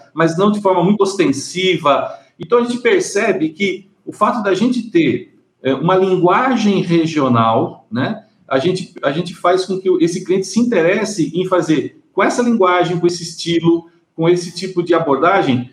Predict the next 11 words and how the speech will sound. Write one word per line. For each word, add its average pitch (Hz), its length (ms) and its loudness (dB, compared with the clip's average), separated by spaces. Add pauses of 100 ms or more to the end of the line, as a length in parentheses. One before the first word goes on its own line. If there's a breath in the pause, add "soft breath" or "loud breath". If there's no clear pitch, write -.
chegar 214 480 -2
no 202 80 0
seu 202 160 2
consumidor 202 420 0
final. 180 300 2
E 175 60 4
a 180 80 0
gente 202 260 0
recebeu 185 400 0
como 185 140 0
feedback, 156 760 -2